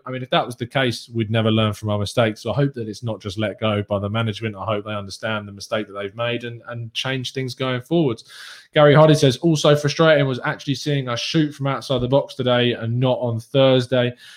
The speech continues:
Yannick Max says, "El Nino controlling the midfield. What has the world become? El Neni should be playing alongside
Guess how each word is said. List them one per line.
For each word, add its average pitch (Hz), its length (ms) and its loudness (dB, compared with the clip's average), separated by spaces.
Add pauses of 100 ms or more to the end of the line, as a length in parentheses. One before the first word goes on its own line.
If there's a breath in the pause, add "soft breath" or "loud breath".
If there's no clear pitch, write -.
(140 loud breath)
Yannick 151 180 4
Max 147 220 0
says, 147 220 2
"El 151 140 6
Nino 151 500 6
controlling 147 460 4
the 143 60 4
midfield. 156 680 2 (360 loud breath)
What 151 360 2
has 147 440 0
the 135 100 -4
world 147 520 4
become? 156 680 -2 (300)
El 143 140 0
Neni 151 260 -2
should 147 320 -2
be 143 120 2
playing 139 400 -2
alongside 131 580 -2